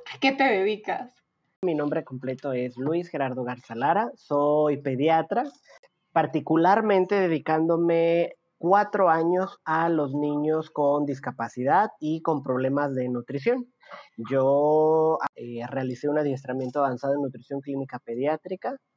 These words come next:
Speaker 2: y estoy terminando mi maestría en nutrición infantil.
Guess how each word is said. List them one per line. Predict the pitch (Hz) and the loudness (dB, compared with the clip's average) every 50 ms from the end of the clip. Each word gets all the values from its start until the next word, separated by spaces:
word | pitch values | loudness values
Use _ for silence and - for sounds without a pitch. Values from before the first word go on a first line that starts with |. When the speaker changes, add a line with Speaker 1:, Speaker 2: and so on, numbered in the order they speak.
| _ _ _ _ _ _ | _ _ _ _ _ _
Speaker 2:
y | - 185 196 208 208 | -2 0 2 2 2
estoy | 196 175 - 170 147 | 2 2 0 -2 0
terminando | 165 165 165 156 151 147 147 147 156 | 0 0 0 2 2 2 2 2 2
mi | 151 151 147 | 0 0 0
maestría | 135 127 123 123 - - _ 135 131 131 131 139 143 143 135 | 0 -2 -2 -4 -8 -10 _ -6 -4 -2 -2 0 0 0 0
en | 127 127 131 135 135 135 143 147 143 | 0 0 0 0 0 0 0 0 -2
nutrición | 131 123 113 - - 113 110 - - 117 113 110 107 110 110 120 127 | -4 -4 -6 -10 -14 -14 -14 -14 -14 -12 -10 -10 -8 -8 -8 -6 -4
infantil. | 135 135 131 131 - 104 104 98 - - - - | -4 -4 -6 -6 -8 -10 -10 -14 -18 -20 -20 -20